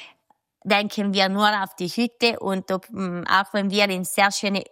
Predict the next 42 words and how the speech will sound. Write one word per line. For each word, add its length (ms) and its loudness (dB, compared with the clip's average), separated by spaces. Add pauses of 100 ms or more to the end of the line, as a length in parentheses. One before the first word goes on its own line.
Orte 400 2
sind, 400 0
dann 160 0
denken 400 0
wir, 160 2
dass 240 -2
die 160 -2
Hütte 320 -2
immer 460 2
das 340 0
Schönste 460 0
ist 400 2 (340)
und 380 2
dass, 240 4 (160)
äh, 500 4
es 160 -8
mir 220 2 (100)
gar, 460 2
es 260 -4
mir 240 2
Wurst 380 0
ist, 240 -2
ob 180 -4
ich 180 -4
sehr 220 0
müde 380 0
bin, 280 -2
wenn 140 -2
ich 160 -4
auf 140 -2
die 140 -6
Hütte 340 -2
bin, 240 0 (280)
aber 240 2
so 200 2
mitten 300 2
in 100 4
der 160 4
Natur 480 0
zu 260 -6
wohnen, 420 -2 (220)
das, 240 -2